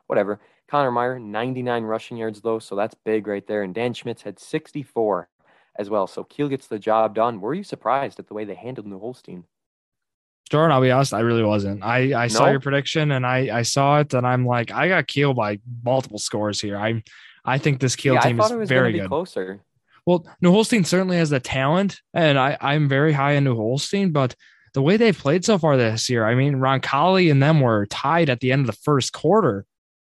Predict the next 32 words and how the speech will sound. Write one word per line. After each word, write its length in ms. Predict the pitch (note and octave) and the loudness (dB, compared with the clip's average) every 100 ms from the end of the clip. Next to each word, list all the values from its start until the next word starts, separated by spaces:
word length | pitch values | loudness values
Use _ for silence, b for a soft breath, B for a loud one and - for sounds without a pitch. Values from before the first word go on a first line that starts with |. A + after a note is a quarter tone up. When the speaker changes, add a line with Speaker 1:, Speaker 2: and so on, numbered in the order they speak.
| _ _ | _ _
Speaker 2:
and 260 | C#3+ C#3 | -8 -6
both 240 | - G3+ - | 0 0 0
of 60 | - | -2
them, 240 | D3+ C3 | 0 0
like, 180 | C3 A#2+ _ | -2 -4 _
playing 220 | D#3 D3 | 0 0
starters, 500 | B2 - D#3 A3+ D#3 | 0 2 2 4 2
like, 100 | A#2+ | 2
it 80 | B2 | 2
was, 240 | D#3 C3 - _ _ _ | 0 -2 -10 _ _ _
they 220 | C#3+ F3+ | -4 0
were 100 | F#3 | 0
tied. 580 | B2 E3 G#3 A#3 A#2+ F#2+ _ _ | 0 0 2 2 0 -2 _ _
So, 200 | - F3+ | -2 2
like, 160 | E3+ D#3+ | 4 2
Speaker 1:
That's 120 | G2 | 0
pretty 180 | - F#2+ | -8 -4
bad. 220 | G2+ F#2+ - | -4 -4 -2
Speaker 2:
this 180 | F3 F3 | -2 2
New 100 | F#3 | 4
Holstein 400 | E3 F#3+ - F3 | 4 2 0 0
team, 300 | D3 C3 A#2+ | 0 -2 0
I, 180 | C3+ B2 | 0 0
I 80 | |
don't 140 | C#3+ E3+ | 0 2
know 60 | |
what's 140 | E3 C#3+ | 2 0
going 200 | D3+ D3 | 0 2
on 160 | F3+ | 2
with 140 | G3+ D#3+ | 0 -2
them 180 | C3 A#2+ | -2 -2
because 460 | A#2 C3 B2 - | -2 0 0 -2